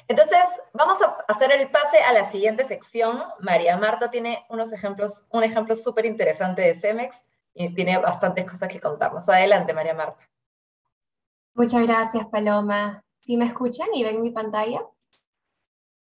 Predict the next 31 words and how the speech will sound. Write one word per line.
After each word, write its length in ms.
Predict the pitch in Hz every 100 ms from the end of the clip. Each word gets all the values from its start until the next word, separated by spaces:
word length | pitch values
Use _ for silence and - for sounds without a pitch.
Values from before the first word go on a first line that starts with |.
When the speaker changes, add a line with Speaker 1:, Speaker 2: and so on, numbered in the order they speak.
| _
Speaker 2:
Perfecto. 800 | 185 175 - 190 170 - 170 - _ _ _ -
Muchas 280 | 240 254 254
gracias 360 | 254 254 262
a 160 | 240 208
todos 360 | 226 214 233 -
por 180 | 220
las 180 | 202 202
preguntas 680 | 208 208 254 254 247 254 254
y 60 | 220
la 140 | 196
dis-, 220 | 196 _ _ _ _
la 260 | - 208 190
discusión. 760 | 190 214 202 240 226 233 233
Yo 100 | 214
soy 140 | 214 240
María 200 | 233 196
Marta 280 | 190 196 208
Javich 520 | - 214 226 311 220
y 40 |
soy 220 | 208 196
consultora 600 | 208 214 208 180 190 185 190
en 80 |
F 180 | 180 202
S 180 | 202 190 -
G. 260 | 202 285 - - _ _ _ -
Estoy 400 | 196 - 196 196
en 80 |
la 60 | 208
oficina 520 | 208 180 208 196 202
de 220 | 202 185
Washington, 680 | 180 185 185 208 202 233